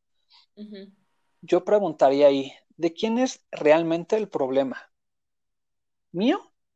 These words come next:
Speaker 2: o de la otra persona? ¿No? ¿De la persona que ofendió o mío?
Speaker 1: Ujú.
Speaker 2: Si te fijas, hace ratito hablábamos de la cuestión de la ofensa. Ujú.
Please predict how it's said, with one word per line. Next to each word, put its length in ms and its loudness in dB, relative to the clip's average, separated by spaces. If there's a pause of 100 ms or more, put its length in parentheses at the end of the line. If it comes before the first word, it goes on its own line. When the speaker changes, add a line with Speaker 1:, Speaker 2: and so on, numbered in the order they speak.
(100)
Speaker 2:
o 140 -2
de 100 0
la 100 2
otra 300 -6
persona? 500 -10 (640)
¿No? 160 -4
¿De 100 0
la 160 2
persona 400 -10
que 100 -12
ofendió 640 -6
o 140 -4
mío? 320 -6 (600)
Speaker 1:
Ujú. 280 -20
Speaker 2:
Si 140 -14
te 120 -12
fijas, 320 -4
hace 240 -2
ratito 400 -4
hablábamos 460 2
de 80 -2
la 160 -4
cuestión 440 -8
de 120 -6
la 120 2
ofensa. 560 -4 (800)
Ujú. 360 -8